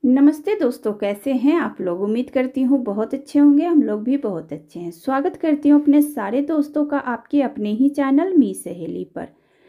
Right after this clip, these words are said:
आज मैं लेके आई हूँ बचे हुए चावल के बहुत ही ज़्यादा चटपटा सा पापड़ बनाने की रेसिपी। और यदि आपके घर में भी चावल बच जाते हैं, यदि कोई खाना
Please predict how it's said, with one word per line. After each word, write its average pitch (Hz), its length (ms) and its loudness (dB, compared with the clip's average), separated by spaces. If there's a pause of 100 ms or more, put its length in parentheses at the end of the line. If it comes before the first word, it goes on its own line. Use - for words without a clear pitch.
(260)
आज 294 220 4
मैं 392 120 2
लेके 277 400 2
आई 208 220 0
हूँ 208 240 -4
बचे 247 280 -2
हुए 285 260 6
चावल 196 460 -6
के 262 200 -6
बहुत 269 400 -8
ही 262 220 0
ज़्यादा 202 380 -6
चटपटा 294 600 -4
सा 277 200 -4
पापड़ 208 380 -6
बनाने 202 440 -4
की 269 180 -4
रेसिपी। 247 460 -6 (760)
और 285 280 2 (200)
यदि 269 220 4
आपके 247 440 -4
घर 285 200 4
में 254 180 2
भी 247 120 0
चावल 220 380 -4
बच 240 260 -4
जाते 214 340 -6
हैं, 208 220 -4
यदि 254 180 -2
कोई 277 220 -2
खाना 214 400 -4